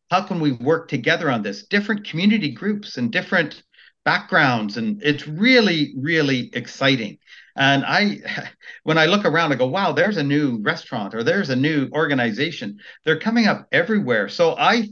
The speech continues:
think right now, my, my feeling is there is a huge opportunity for, for business, for community groups,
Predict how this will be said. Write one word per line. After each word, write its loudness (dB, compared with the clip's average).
think -2
right -2
now, 0
my, -4
my -2
feeling -2
is -2
there 6
is 2
a 2
huge -2
opportunity -2
for, 2
for -6
business, -2
for -12
community -2
groups, -8